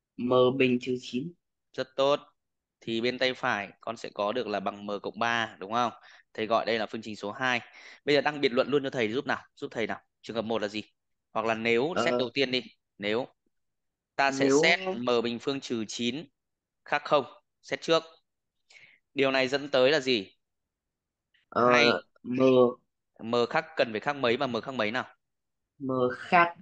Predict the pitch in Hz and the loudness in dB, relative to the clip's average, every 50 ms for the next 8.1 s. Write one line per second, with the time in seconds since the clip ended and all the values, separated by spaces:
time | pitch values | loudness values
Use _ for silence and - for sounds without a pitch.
0 | _ _ _ _ - 117 123 127 123 123 123 120 117 117 117 - - - - - | _ _ _ _ -10 -6 -2 0 2 2 4 4 4 2 0 -2 -4 -14 -12 -2
1 | - - 120 131 135 139 139 135 131 131 - - _ _ _ _ _ _ _ _ | 0 0 2 4 4 4 4 4 2 0 -4 -8 _ _ _ _ _ _ _ _
2 | _ _ - 98 107 110 107 107 107 110 110 107 101 - - 131 139 147 - - | _ _ -14 -6 -4 -2 -2 -2 -2 -2 -2 -2 -4 -4 -2 -4 -4 -4 -6 -12
3 | - - - 104 104 110 110 113 110 104 - - - 131 139 143 135 123 120 120 | -18 -12 -10 -4 0 0 2 2 0 -2 -6 -8 -6 -4 -2 -2 -2 0 0 0
4 | 110 - - - _ _ _ - - 101 107 95 101 107 - 123 120 110 - - | 0 0 -2 -14 _ _ _ -8 -4 -2 0 0 -2 -2 0 0 0 0 -2 -6
5 | - - - - - - - - _ _ - - 147 147 147 147 143 156 156 160 | -20 -20 -20 -20 -20 -20 -20 -20 _ _ -6 -2 2 2 4 4 4 2 0 0
6 | 156 - 147 143 151 151 - 175 170 160 151 135 127 127 131 139 160 - - - | 2 4 4 4 4 2 0 -4 0 2 4 4 4 4 2 2 0 -2 -6 -10
7 | - - 160 156 156 - - - 131 117 - 123 123 131 143 156 156 156 160 160 | -8 -8 -6 -6 -6 -4 -4 -4 -4 -2 -4 -2 -4 -2 -2 -2 0 2 4 2
8 | 143 113 | 2 0